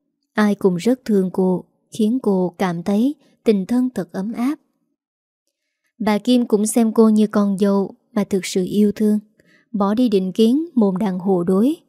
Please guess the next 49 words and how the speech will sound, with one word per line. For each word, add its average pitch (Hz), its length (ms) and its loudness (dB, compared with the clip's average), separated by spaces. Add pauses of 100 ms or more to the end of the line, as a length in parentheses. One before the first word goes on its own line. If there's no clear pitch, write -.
(1200)
Bà 208 220 2
cũng 208 180 -2
nói 240 140 4
với 311 140 2
Bảo 196 300 0
lo 254 220 6
chuẩn 208 220 0
bị 190 140 2
đám 214 240 -2
cưới, 247 320 2 (320)
vì 214 160 4
bụng 196 260 4
của 262 180 4
Diệp 196 200 6
hiện 190 300 2
giờ 180 300 4
chưa 214 140 2
to 196 240 0
lắm, 208 300 0 (340)
mặc 196 200 -4
áo 214 200 -2
cưới 247 440 2
vẫn 180 180 2
rất 226 280 -2
đẹp, 165 260 -2 (540)
muốn 262 220 2
cùng 202 240 2
với 247 140 0
cô 226 280 2
có 277 140 -2
danh 254 240 0
phận 180 300 -2
đàng 175 260 -2
hoàng 175 320 -6 (140)
trong 196 180 -2
Kim 190 280 -2
gia. 185 240 -4 (800)
Bảo 202 240 0
cũng 214 180 0
nói 254 180 4
cho 262 120 0
bà 196 200 0
biết 247 380 2
mình 202 120 2
đang 220 180 2
chuẩn 208 220 -2
bị 180 200 0
tất 233 280 -4
cả. 170 300 -6